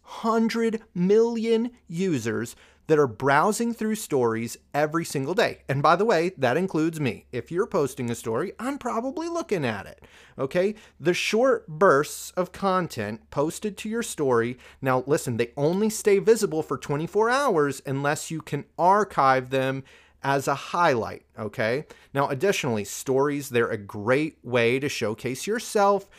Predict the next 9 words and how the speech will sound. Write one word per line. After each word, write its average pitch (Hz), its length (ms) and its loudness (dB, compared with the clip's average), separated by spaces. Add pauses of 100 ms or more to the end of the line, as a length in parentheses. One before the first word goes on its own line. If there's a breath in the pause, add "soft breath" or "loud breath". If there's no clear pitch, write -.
(160 loud breath)
to 226 100 -4
prospective 190 680 -2
buyers 156 640 6 (240 soft breath)
and 185 200 0
sellers 120 600 4 (160)
outside 208 800 0
of 139 120 2
your 120 140 2
network. - 560 -8